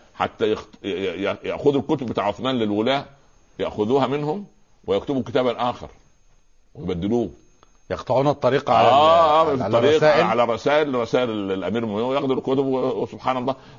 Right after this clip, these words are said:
Speaker 1: وأثار فوضى، يعني لا تستطيع أن تستبين الحق من الباطل. آه.
Speaker 2: مم.
Speaker 1: إذا
Speaker 2: إذن سيدنا عثمان، يعني معذرة في هذا التساؤل، لكن هل كان ضعيفا في خلافته؟
Speaker 1: لا، لا، لا، ليس ضعيفا، هو، هو كان كبير السن رضي الله عنه،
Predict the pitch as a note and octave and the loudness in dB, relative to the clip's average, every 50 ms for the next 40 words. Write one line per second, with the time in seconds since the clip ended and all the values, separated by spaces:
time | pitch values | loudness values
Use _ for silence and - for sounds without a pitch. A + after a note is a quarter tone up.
0 | - - - F2+ G2+ - C#3 C#3+ A#2+ - - B2+ B2 A#2 G2+ G#2 F#2+ G2 _ _ | -10 -10 -8 -8 -8 -8 -8 -8 -8 -10 -10 -10 -10 -8 -10 -12 -14 -14 _ _
1 | _ _ _ _ _ _ - E2+ E2 F2 F#2 G2 G2+ G2 - C#2 - - - - | _ _ _ _ _ _ -16 -14 -12 -10 -8 -8 -8 -10 -12 -14 -14 -12 -12 -10
2 | D#2 D#2+ - - D2+ - - E2+ F2 G#2 G#2 G2 E2+ C#2+ - - C#2+ C#2+ - - | -10 -10 -12 -14 -16 -12 -10 -8 -8 -6 -8 -8 -10 -12 -14 -16 -18 -18 -12 -12
3 | - - - - C2+ C#2 C2+ B1 A#1+ C2 D2+ C#2+ - - _ _ _ _ _ _ | -12 -12 -12 -16 -18 -18 -18 -18 -16 -16 -18 -18 -18 -20 _ _ _ _ _ _
4 | _ _ _ _ _ _ _ _ _ _ _ _ _ _ _ A#2+ D3+ F3 D3+ - | _ _ _ _ _ _ _ _ _ _ _ _ _ _ _ -18 -18 -18 -18 -20
5 | _ _ _ _ _ _ _ _ _ _ _ _ _ _ F#2 F2 E2 D#2 D2 C#2 | _ _ _ _ _ _ _ _ _ _ _ _ _ _ -10 -8 -8 -8 -10 -14
6 | - _ _ F2+ F2+ - A2 A2 G#2+ A#2 A#2+ B2 C3 C3 G#2+ C3 B2 B2+ A#2+ B2+ | -18 _ _ -6 -4 -2 -2 0 0 0 0 0 0 -2 0 -2 -2 -2 -2 -2
7 | - G2+ - A#2+ B2 B2 B2 A2+ G#2 G2+ G2 F#2 F#2 F2+ G2 G2+ C#3 D3 C3+ - | -2 -2 -2 -4 -4 -2 -2 -2 -2 -2 -2 -2 -2 -2 0 2 2 2 2 0
8 | A2 G2 - G#2+ A2 A2 G2+ G2+ - - F2+ - - A2 G2 G2 A2 G2+ - G2 | -4 -4 -2 -4 -4 -2 -4 -6 -8 -8 -10 -6 -4 -4 -4 -4 -6 -6 -4 -6
9 | G#2 A2 - B2 A#2+ A#2+ A2+ G2 G#2 G2+ B2 A#2 B2 A2+ F#2+ - G#2+ F#2+ - G#2+ | -6 -4 -4 -4 -2 -2 -2 -2 -2 -2 -2 -2 -4 -6 -6 -8 -10 -10 -8 -6
10 | G#2 F#2+ E2 F#2 A2 A#2 B2+ B2+ B2+ C3 B2+ B2+ B2 A2+ - A#2+ G#2+ G2 G#2 B2+ | -6 -4 0 0 2 2 2 4 4 4 4 4 2 0 0 -2 -2 -2 -2 -2
11 | A#2 A#2+ A2 B2 C#3 D#3+ D#3+ - B2+ B2 B2 - - A#2+ A#2 - A#2+ G2+ G#2+ A#2+ | -4 -6 -6 -4 -4 -6 -6 -6 -8 -10 -10 -10 -12 -14 -14 -14 -14 -12 -12 -12
12 | A2 G2 - - - F2 F2 D2+ C#2 C#2 C2+ C2 B1+ B1 C#2+ C#2+ C#2+ C#2+ C2+ C#2 | -12 -12 -16 -14 -12 -12 -12 -10 -12 -12 -12 -12 -12 -10 -10 -10 -10 -10 -12 -12
13 | D#2 - | -12 -12